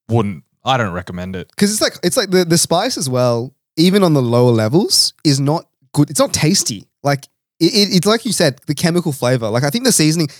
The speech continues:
Speaker 2: it looks colorful. It looks, like, red and looks really appealing. But I would say it's not all there.
Speaker 1: I think all this is actually one of its only positives because it's not the greatest place. It's easy to book,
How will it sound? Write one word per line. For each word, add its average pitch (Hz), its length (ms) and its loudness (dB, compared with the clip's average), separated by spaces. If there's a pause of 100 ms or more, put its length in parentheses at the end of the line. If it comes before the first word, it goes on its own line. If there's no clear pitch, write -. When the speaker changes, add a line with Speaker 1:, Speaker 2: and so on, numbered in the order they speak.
(120)
Speaker 2:
it 151 80 2
looks 202 240 2
colorful. - 560 -6
It 160 80 -2
looks, 196 160 2
like, 170 120 -4
red 135 520 0
and 127 120 -4
looks - 360 -4
really 147 220 2
appealing. 127 460 2 (360)
But 143 100 2
I 160 60 2
would 185 120 0
say 143 440 0 (240)
it's 131 160 0
not 151 100 4
all 120 100 -2
there. 107 280 -6 (460)
Speaker 1:
I 143 100 0
think 202 380 0
all 190 300 4
this 170 340 2
is 143 300 2
actually 143 500 0
one 131 320 2
of 127 80 -2
its 123 120 -2
only 127 260 0
positives 135 680 0
because 151 320 0
it's 147 140 -2
not 165 180 -2
the 139 60 -4
greatest 127 380 -2
place. 139 200 0
It's 139 140 -8
easy 156 260 2
to 123 80 2
book, 98 300 -10